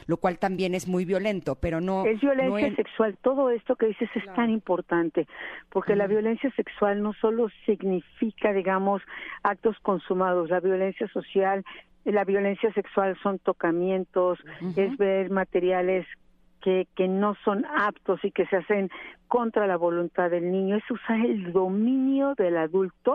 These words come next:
Speaker 3: Ujú.
Speaker 2: para lastimar y trastocar la vida de las niñas y los niños.
Speaker 3: Totalmente.
Speaker 2: Y, y yo te felicito por esta valentía y por esta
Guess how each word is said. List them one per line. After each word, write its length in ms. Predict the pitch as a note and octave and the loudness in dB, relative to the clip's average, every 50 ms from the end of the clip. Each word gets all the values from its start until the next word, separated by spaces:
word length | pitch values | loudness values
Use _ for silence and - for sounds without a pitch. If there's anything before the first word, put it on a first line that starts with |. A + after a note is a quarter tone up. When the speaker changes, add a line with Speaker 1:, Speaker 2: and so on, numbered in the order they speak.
| G4+ - | 0 -2
Speaker 3:
Ujú. 340 | - - D3+ D3+ D#3+ - - _ _ _ - | -10 -18 -16 -18 -18 -20 -20 _ _ _ -2
Speaker 2:
para 220 | G#3+ G3 G3 G3 | 0 2 2 2
lastimar 840 | G3 G3 F#3+ F#3 F3+ - - - _ - G3 G3 G3 G3+ G#3 G#3+ A3 | 2 2 0 0 -2 -4 -8 -14 _ -2 -2 0 2 2 0 0 -2
y 60 | A3 | -2
trastocar 540 | - G3 F3+ - - - F3 - F#3+ F#3 F3+ | -2 -2 -4 -2 -2 -4 -2 0 -2 0 0
la 120 | F#3+ F#3 F3 | 0 0 0
vida 280 | F#3 F#3+ F3+ G3 F3+ | -2 0 0 0 0
de 100 | F3 F3 | 2 0
las 200 | E3 E3+ D#3+ - - | 0 0 -2 -2 -2
niñas 260 | F3+ F3 E3+ E3+ D#3 - - | -2 0 0 0 -2 -2 -4
y 60 | D#3+ | -2
los 200 | D#3+ D#3 D3 - | -2 -2 -2 0
niños. 340 | E3+ D#3+ D#3+ D#3 D#3+ D#3 - - | 0 0 2 2 0 -2 -2 -6
Speaker 3:
Totalmente. 580 | - - - - - - - - _ - D4 | -16 -16 -14 -14 -16 -16 -20 -16 _ -2 0
Speaker 2:
Y, 380 | G#3 G#3 G#3+ G#3+ A3 C#4 D4 - _ _ _ - - | 2 2 2 2 2 0 -2 -4 _ _ _ -6 -4
y 80 | A3+ | -2
yo 160 | F3+ A#3 A#3 | 0 0 0
te 160 | - - C4 A#3 | 2 0 -2 0
felicito 720 | - A#3+ G#3+ G3+ F#3 E3+ - - A3 G3+ - - G#3 G3+ | 2 0 0 0 -2 -4 -4 -6 -6 -4 0 -2 -2 0
por 220 | - G3+ F#3 F3+ | 2 0 2 2
esta 240 | F3+ - - G#3+ G3+ | 0 -2 -2 -2 0
valentía 420 | F#3 F3 F3 F3 E3+ - - G3 | 0 0 0 -2 -2 0 0 -2
y 40 | G3+ | -2
por 200 | _ - G3 F#3 | _ 0 0 0
esta 280 | F3 - - G#3+ F#3+ | 0 -2 -2 -4 -4